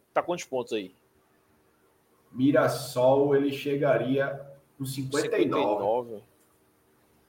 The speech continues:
Speaker 2: Eu acho que dava Mirassol aqui, velho.
Speaker 1: A gente botou dois empates nele, né, velho?
Speaker 2: É. E eu acho que ele vai ganhar pelo menos um dos jogos, mas
Speaker 1: É, então, por isso que eu falo, velho, é foda.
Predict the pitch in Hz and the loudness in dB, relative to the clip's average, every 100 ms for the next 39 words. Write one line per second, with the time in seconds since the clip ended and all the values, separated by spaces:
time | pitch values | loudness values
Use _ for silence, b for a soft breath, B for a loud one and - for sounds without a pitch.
0 | _ _ _ - 127 123 127 - 143 147 | _ _ _ -4 0 2 0 -6 -6 0
1 | 143 147 135 135 - - 117 117 98 95 | 2 2 0 2 2 2 0 0 -2 -8
2 | 95 98 90 - _ _ _ _ 135 143 | -10 -8 -8 -10 _ _ _ _ -2 0
3 | 170 170 170 165 196 190 - 127 135 123 | -2 -2 2 4 2 2 6 6 6 -4
4 | 120 139 151 131 107 - _ _ _ _ | -4 -2 -2 -2 -4 -8 _ _ _ _
5 | _ _ _ 92 92 90 85 - - 214 | _ _ _ -8 -6 -6 -8 -12 0 8
6 | 214 196 - 208 196 190 190 185 180 185 | 10 10 8 4 6 6 6 6 6 6
7 | 185 175 170 262 139 143 143 160 117 104 | 4 4 2 -2 0 -2 0 -2 0 -2
8 | 110 117 120 - 117 - 156 180 226 262 | -2 -4 -4 -4 -4 -4 4 6 6 4
9 | 196 170 - 185 - 262 - - 135 151 | 2 2 0 -4 2 2 2 4 6 6
10 | 131 - - 139 139 120 | 2 -2 -2 -2 -2 -4